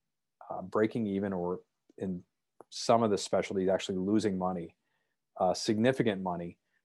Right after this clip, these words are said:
Um, there were high no-show rates among the population, et cetera, um, in, in terms of the treatments available. So very powerful, but did not make business sense for us. And as those therapists,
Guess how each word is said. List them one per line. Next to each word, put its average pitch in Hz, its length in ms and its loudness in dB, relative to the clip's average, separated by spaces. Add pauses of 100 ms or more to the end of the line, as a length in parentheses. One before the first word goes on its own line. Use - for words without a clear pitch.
(180)
Um, 92 180 0
there 90 100 0
were 85 100 -2
high 90 180 -4
no-show 143 360 4
rates 127 580 4
among 113 220 0
the 113 60 -2
population, 104 600 2
et 92 60 -6
cetera, 92 400 2 (140)
um, 92 320 -4 (140)
in, 101 280 -8
in 101 100 -10
terms 104 280 -4
of 95 100 0
the 92 80 0
treatments 98 480 -2
available. 87 340 -4
So - 180 -4
very 143 320 8
powerful, 117 520 6
but 95 240 4 (160)
did 107 140 4
not 113 240 4
make 104 220 0
business 98 340 -2
sense 90 220 -6
for 85 260 -10
us. - 240 -10 (640)
And 104 420 2
as 113 340 6
those 104 520 2 (100)
therapists, 107 640 4